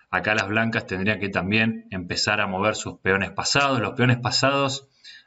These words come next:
hay que avanzarlos, eso es una cuestión también fundamental del final.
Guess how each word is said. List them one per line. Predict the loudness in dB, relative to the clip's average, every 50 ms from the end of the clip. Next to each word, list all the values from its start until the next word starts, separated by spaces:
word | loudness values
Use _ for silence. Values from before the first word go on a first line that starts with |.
| _ 0
hay | 0 2 2
que | 2 2 2
avanzarlos, | 2 2 0 -2 -2 0 0 0 0 0 -2 -6 -6 -4
eso | -4 0 2 2 2 2 -2 -6 -14 -16 -18 -20 -20 -20 -20 _ _
es | -2 -2 0 2
una | 2 2 2 0
cuestión | -2 -6 -8 -2 0 2 2 4 2
también | 2 0 0 2 0 0 0
fundamental | -2 -2 0 0 2 2 2 0 0 0 0 0 0 0 0 -2
del | -2 -4 -4
final. | -4 -4 -2 -2 -2 -2 -4 -8